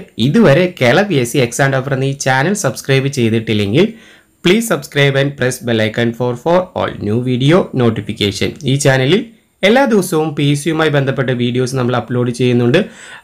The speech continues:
ആ വീഡിയോസ് കാണാൻ ശ്രദ്ധിക്കുമല്ലോ. ആദ്യത്തെ ചോദ്യം നമുക്ക് നോക്കാം. സുന്ദർബൻസ്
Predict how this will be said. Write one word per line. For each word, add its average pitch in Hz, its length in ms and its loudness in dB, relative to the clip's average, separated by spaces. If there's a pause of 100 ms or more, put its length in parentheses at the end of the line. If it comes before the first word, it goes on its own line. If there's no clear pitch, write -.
ആ - 20 2 (140)
വീഡിയോസ് 127 420 -8 (340)
കാണാൻ 107 300 -2 (140)
ശ്രദ്ധിക്കുമല്ലോ. 117 640 -2 (360)
ആദ്യത്തെ 120 360 -2
ചോദ്യം 139 280 0
നമുക്ക് 110 280 -4
നോക്കാം. 95 260 -6 (520)
സുന്ദർബൻസ് 226 760 2